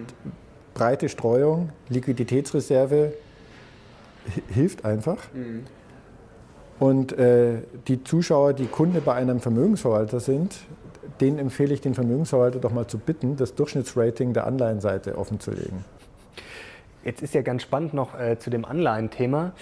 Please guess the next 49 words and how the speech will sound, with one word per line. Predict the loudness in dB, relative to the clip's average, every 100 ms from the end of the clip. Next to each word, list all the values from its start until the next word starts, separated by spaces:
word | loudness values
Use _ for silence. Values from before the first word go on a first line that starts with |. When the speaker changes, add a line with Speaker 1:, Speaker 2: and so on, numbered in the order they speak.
| -18 -20 -20 -6
Speaker 2:
Äh, | 0 2
die | 2 -2
Aktienmärkte | -2 0 2 4 2
sind | 2
ja | 0
letztes | 0 -2 -2
Jahr | 0
bombastisch | 2 2 0 0 -4 0
gelaufen. | 4 4 2 -2
Das | -2 -2
war, | 0 0 -2 -6 -12 -16 -16 -12 -6
haben | -4
jetzt, | -4 -6 -14 -16 -14 -8
einige | -4 -2 0
haben | 0
damit | -2 -2
gerechnet, | 0 2 2
aber | 2 2
viele | 0 0
haben | 0
ja | -2 -2
auch | -2
jetzt | -4 -2
schon | -4
den | -4
Crash | -4 -4 -4
ausgerufen, | -4 -2 0 0 0
jetzt | -4
schon | -4 -4
seit | -4
einigen | -2 -2 -2
Jahren, | -2 -4
aber | -4 -4
natürlich | -4 -4 -6 -8 -18 -18 -8 -2
letztes | -2 -2 -4
Jahr | -2
auch | 0 0
nochmal. | -2 0 -2 -6 -16 -16 -4
Äh, | -2 -2 -4
Aktienmärkte | -4 0 0 2 2
sind | 2 4
sehr | 2
gut | 2
gelaufen. | 2 4 4 0 -4
Also | -2
da | -2
könnte | 0 -2
man | -2 -2
ja, | 0 0 -2